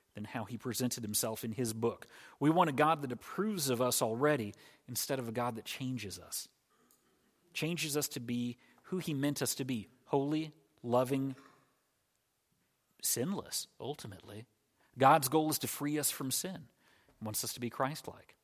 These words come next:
So let's finish reading this, this chapter, picking up where we left off. I think we left off in the middle of verse twenty-three.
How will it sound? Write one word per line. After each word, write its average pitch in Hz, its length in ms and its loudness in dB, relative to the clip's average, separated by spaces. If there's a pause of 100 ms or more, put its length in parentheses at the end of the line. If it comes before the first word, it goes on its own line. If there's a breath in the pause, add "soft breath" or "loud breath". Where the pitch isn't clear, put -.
(600 loud breath)
So - 120 -6
let's 254 180 0
finish 180 300 2
reading 143 380 0
this, 110 260 0
this 123 220 -4
chapter, 120 580 0 (580 soft breath)
picking 143 300 0
up 131 120 0
where 123 100 2
we 113 100 0
left 113 320 -2
off. 107 220 -4
I - 20 -4
think 117 160 -2
we 113 80 -4
left 117 240 0
off 110 180 -2
in 117 80 -2
the 113 60 -2
middle 113 200 0
of 104 60 -6
verse 107 220 -2
twenty-three. 104 560 -4